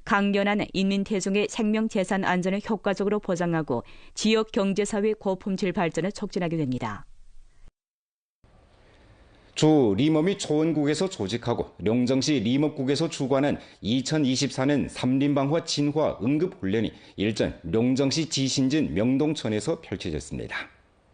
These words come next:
Speaker 2: 응급훈련은 삼림화재 돌발 청황을 모의했습니다. 령정시 리목국에서는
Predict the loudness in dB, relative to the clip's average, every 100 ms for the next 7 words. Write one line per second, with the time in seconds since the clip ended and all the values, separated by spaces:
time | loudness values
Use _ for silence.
0 | _ _ -16 -12 -2 2 4 2 0 0
1 | 0 0 -6 -10 -4 0 2 2 2 0
2 | 0 -2 -2 -2 0 0 0 -2 0 0
3 | 0 -4 -4 -4 -6 -8 -8 -8 -10 -10
4 | -12 -12 -12 -12 -12 -12 -12 -12 -6 0
5 | 2 4 2 2 2 2 0 -2 -4 -2
6 | -4